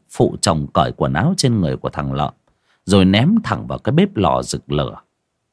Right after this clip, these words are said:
Đi lại phía cái điện thoại của thằng Lợm, bà nhặt từng mảnh từng mảnh ném nốt vào để thiêu rụi mọi thứ mà phi tang.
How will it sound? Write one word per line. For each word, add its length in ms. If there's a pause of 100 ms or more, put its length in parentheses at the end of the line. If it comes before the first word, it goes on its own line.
(880)
Đi 200
lại 220
phía 300
cái 80
điện 220
thoại 280
của 100
thằng 220
Lợm, 220 (840)
bà 140
nhặt 220 (120)
từng 220
mảnh 260
từng 200
mảnh 160 (320)
ném 480
nốt 160 (120)
vào 260 (460)
để 280
thiêu 240
rụi 260
mọi 300
thứ 220
mà 180
phi 260
tang. 300